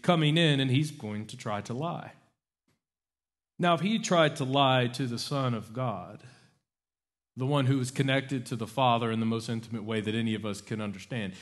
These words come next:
do you think he's going to lie to you? He will.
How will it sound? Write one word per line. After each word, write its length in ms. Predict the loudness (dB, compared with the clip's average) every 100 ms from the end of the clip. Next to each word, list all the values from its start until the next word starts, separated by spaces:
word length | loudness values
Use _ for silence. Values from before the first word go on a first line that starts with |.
| -8 -2
do 80 |
you 120 | -2 -2
think 280 | -4 -6
he's 180 | -6 -10
going 200 | -10 -12
to 100 | -10
lie 220 | -8 -8
to 140 | -10 -12
you? 380 | -12 -12 -14 -18 _ _ _ _ _ _ _ _ _ _ _ _ _ _ _ _ _ _ _
He 120 | -10
will. 360 | -8 -8 -10